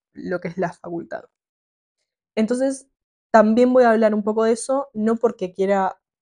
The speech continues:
obviar que todo el mundo va a la facultad, ni a palo, o que tengas que ir, o sea, no quiero fomentar ni que tenés que ir, ni que no tenés que ir,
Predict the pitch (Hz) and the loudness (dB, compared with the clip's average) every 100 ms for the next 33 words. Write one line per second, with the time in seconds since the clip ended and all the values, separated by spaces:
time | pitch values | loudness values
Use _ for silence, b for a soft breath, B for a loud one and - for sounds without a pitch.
0 | _ - 196 196 196 202 196 185 190 190 | _ -2 0 2 2 0 -4 -4 -4 -2
1 | 190 190 185 190 190 185 190 190 202 - | -2 -2 -6 -10 -12 -8 -4 -4 -6 -10
2 | 190 180 185 185 185 240 _ _ _ _ | -14 -10 -8 -6 -6 -10 _ _ _ _
3 | _ _ _ _ 202 202 190 196 196 196 | _ _ _ _ -4 -2 -4 -4 -6 -6
4 | 185 180 202 190 185 185 190 208 202 196 | -6 -4 -4 -6 -8 -8 -6 -2 0 -2
5 | - 180 180 180 185 196 196 180 180 - | -6 -8 -8 -2 -2 0 -6 -6 -12 -12
6 | 190 185 185 202 196 214 233 185 175 180 | -8 -8 -6 -2 -2 0 -2 -4 -8 -6
7 | 180 175 - 175 175 180 | -8 -8 -12 -8 -8 -8